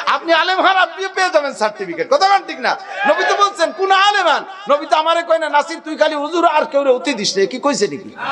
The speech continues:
নবী কি কইছে, "ভালাউদ্দিন, তুমি খালি হুজুর, আর কেউ রে অতি দিও না"? এ কইছে? নবী কইছে, "কুন আলেমান", সবাই আলেম হও।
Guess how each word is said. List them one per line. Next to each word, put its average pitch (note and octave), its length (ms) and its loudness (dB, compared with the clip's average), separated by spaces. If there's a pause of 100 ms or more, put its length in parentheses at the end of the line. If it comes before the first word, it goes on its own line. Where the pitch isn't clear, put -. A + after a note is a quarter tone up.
(360)
নবী D4 140 -2
কি D#4 100 0
কইছে, D4+ 280 2
"ভালাউদ্দিন, C#4+ 500 2
তুমি C#4+ 220 -4
খালি C4+ 180 2
হুজুর, C4+ 300 2
আর A#3 160 4
কেউ - 140 4
রে G#3 80 2
অতি A3 180 -4
দিও B2+ 220 -6
না"? - 80 -16 (420)
এ A3+ 60 6
কইছে? A3 340 0 (400)
নবী G3 200 2
কইছে, F3+ 400 2 (880)
"কুন E3 160 2
আলেমান", B2+ 520 0
সবাই C#3+ 360 2
আলেম A#2+ 300 0
হও। G2 240 -4